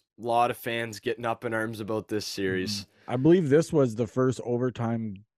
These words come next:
Speaker 2: game of the playoffs, was their game one, where it went double O T,
Speaker 1: Mm-hmm.
Speaker 2: which ended up in a Minnesota win.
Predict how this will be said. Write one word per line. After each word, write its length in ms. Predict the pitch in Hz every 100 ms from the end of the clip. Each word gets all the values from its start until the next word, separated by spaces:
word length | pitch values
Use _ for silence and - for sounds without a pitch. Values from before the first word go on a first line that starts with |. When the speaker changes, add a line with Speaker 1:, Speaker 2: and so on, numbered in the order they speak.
| -
Speaker 2:
game 520 | 117 117 117 117 117 -
of 260 | 110 104
the 80 | 98
playoffs, 840 | - - - 110 117 78 87 - 95
was 240 | 98 92
their 180 | 101 101
game 480 | 98 104 104 101 98
one, 260 | 107 101
where 140 | 95 90
it 80 |
went 360 | 95 98 95 92
double 420 | 101 101 107 104
O 220 | 110 104 98
T, 420 | - 117 101 110 123 _ _ _ _ -
Speaker 1:
Mm-hmm. 420 | 101 98 98 98
Speaker 2:
which 200 | 95 101
ended 260 | 110 107 107
up 160 | 107 107
in 140 | 107
a 260 | 104 101 104
Minnesota 680 | 107 110 107 - 110 107
win. 440 | 104 101 95 123